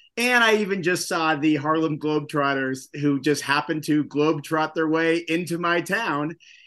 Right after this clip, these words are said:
And, uh, in one of their four cities in Colorado, they, they happened to be here. Um, I came from the world's largest fitness expo in Columbus, Ohio,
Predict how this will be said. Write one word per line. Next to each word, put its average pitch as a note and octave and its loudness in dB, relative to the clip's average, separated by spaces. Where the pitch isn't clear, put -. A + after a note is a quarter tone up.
And, E3 2
uh, D#3 4
in E3 0
one E3+ 2
of E3 0
their D#3 2
four F#3+ -2
cities D#3 -2
in C#3 -4
Colorado, C3+ -2
they, C3 -6
they C3 -2
happened C3 0
to B2+ -4
be B2 -4
here. A#2 -4
Um, A#2+ -6
I D3+ 4
came F3+ 0
from D3+ 0
the D3+ 6
world's D3+ 4
largest D3+ 2
fitness G3 -6
expo G3 0
in C#3 4
Columbus, C3+ 0
Ohio, F#3+ 0